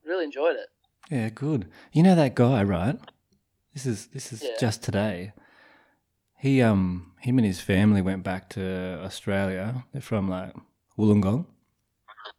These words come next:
Speaker 2: And, like, we weren't really tight or anything. Like, we'd go for a couple of surfs, and he's got a couple of kids the same age. And, um, he was the one I asked, like, "Oh, mate, I wanna get some stuff to record, some audio. Like, what do you recommend?"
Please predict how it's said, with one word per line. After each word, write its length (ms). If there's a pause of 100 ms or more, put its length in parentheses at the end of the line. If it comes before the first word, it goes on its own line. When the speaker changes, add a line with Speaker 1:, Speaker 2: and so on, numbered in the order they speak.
(800)
Speaker 2:
And, 120
like, 180
we 240
weren't 220
really 180
tight 340
or 40
anything. 360
Like, 140
we'd 100
go 160
for 140
a 40
couple 200
of 60
surfs, 440
and 100
he's 80
got 100
a 60
couple 200
of 80
kids 300
the 80
same 300
age. 420
And, 200 (760)
um, 520 (300)
he 100
was 160
the 80
one 140
I 120
asked, 360
like, 180
"Oh, 200
mate, 180
I 60
wanna 160
get 120
some 220
stuff 480 (140)
to 120
record, 640 (180)
some 200
audio. 500
Like, 180
what 120
do 40
you 100
recommend?" 720